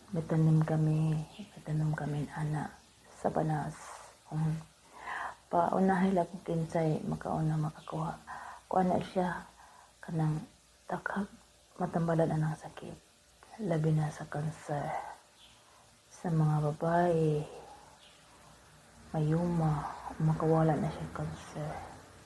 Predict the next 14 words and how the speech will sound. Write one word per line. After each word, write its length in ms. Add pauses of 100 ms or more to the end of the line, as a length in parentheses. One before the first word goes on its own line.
(880)
Hmm. 180 (1120)
Pero 440
kung 220
na-, 220 (280)
nawala 320
na 120
ko 120 (640)
sa 160
moa, 520 (1500)
hindi 160
ko 160
kaubo 400
ba 160
na. 160